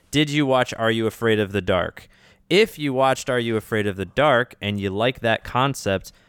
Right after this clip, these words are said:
that is very similar to what The Midnight Club does. So it's basically a Mike Flanagan take on what if a bunch of kids sat around a fire every night and told ghost stories to each other.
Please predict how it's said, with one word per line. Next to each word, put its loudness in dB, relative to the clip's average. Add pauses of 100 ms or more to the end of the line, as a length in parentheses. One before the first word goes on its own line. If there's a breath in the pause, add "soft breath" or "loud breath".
(140)
that 2
is -2
very 2
similar -2
to -4
what 0
The -2
Midnight -4
Club -4
does. -4
So -2
it's -6
basically -2
a 0
Mike -2
Flanagan -4
take -2
on -4
what 2
if -4
a -6
bunch -4
of -12
kids -2
sat 0
around 0
a -4
fire 2
every 0
night 0
and -8
told -2
ghost -2
stories -2
to -6
each -4
other. -2